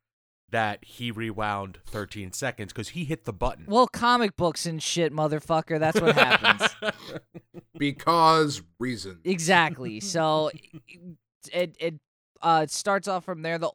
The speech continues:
Speaker 2: only problem I really had, uh, with this book, because the story was pretty good
Speaker 1: Other than no Wilson.
Speaker 2: Other than no Wilson, of course,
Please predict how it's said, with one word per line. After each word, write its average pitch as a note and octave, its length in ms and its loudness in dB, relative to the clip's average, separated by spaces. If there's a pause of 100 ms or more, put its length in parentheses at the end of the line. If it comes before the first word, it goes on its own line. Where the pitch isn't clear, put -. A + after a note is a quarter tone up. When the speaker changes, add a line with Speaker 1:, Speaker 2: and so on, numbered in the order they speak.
Speaker 2:
only C#4 600 -2
problem F#3 480 2
I C#3+ 80 0
really E3 280 0
had, D3 260 -2 (140)
uh, D3 240 0
with C#3+ 100 -6
this D3 180 -6
book, D3 220 -4
because D#3+ 260 -8
the E3 60 -6
story F3 300 2
was D#3 120 -2
pretty D3 260 -6
good C3+ 280 -2 (340)
Speaker 1:
Other A2 280 0
than A#2+ 180 -2
no A#2 140 -2
Wilson. F#2+ 480 -8 (260)
Speaker 2:
Other D#3+ 240 0
than D#3 220 0
no D3+ 160 2
Wilson, A#2+ 340 0
of A#2 140 -8
course, A2 260 -6